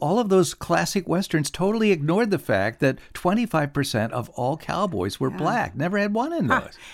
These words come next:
Speaker 2: And, you know, it kind of makes sense when you think about a cowboy kind of, uh, uh, depicts freedom and riding the range and no restraints and kinda
Speaker 1: Right.
Speaker 2: on your own. You
Speaker 1: Right.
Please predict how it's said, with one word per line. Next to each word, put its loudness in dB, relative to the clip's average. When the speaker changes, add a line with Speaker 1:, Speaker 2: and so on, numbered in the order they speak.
Speaker 2:
And, 4
you 6
know, 2
it -12
kind 0
of 2
makes 0
sense -2
when -2
you -4
think -8
about -2
a -2
cowboy 2
kind -4
of, -4
uh, -2
uh, -4
depicts -6
freedom 0
and -4
riding 4
the 0
range -2
and -4
no -4
restraints -6
and -10
kinda 4
Speaker 1:
Right. 6
Speaker 2:
on 4
your 2
own. -2
You -4
Speaker 1:
Right. 6